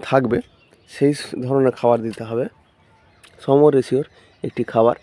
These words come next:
আমরা আগে গাছে ফুল আনার জন্য জিরো বাহান্ন চৌত্রিশ ব্যবহার করেছিলাম, জিরো জিরো পঞ্চাশ ব্যবহার করেছিলাম, কিন্তু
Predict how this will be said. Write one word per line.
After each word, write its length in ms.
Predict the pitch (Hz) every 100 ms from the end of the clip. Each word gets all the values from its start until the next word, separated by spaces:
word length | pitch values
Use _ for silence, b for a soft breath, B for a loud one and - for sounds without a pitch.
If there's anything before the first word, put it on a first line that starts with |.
| _ _ _ _ _ -
আমরা 220 | 135 139 135
আগে 160 | 135 131 - -
গাছে 220 | 123 117 120 -
ফুল 200 | - 139 143
আনার 180 | 139 135
জন্য 120 | 127 127 - b b 107
জিরো 200 | 131 147 135
বাহান্ন 220 | 131 127 -
চৌত্রিশ 320 | 127 117 117 113
ব্যবহার 220 | 117 120 123
করেছিলাম, 360 | 113 113 110 - b b b 123
জিরো 180 | 135 139
জিরো 120 | 127 113
পঞ্চাশ 260 | 127 139 143
ব্যবহার 220 | 123 120 107
করেছিলাম, 320 | 110 101 113 123 b b -
কিন্তু 180 | 165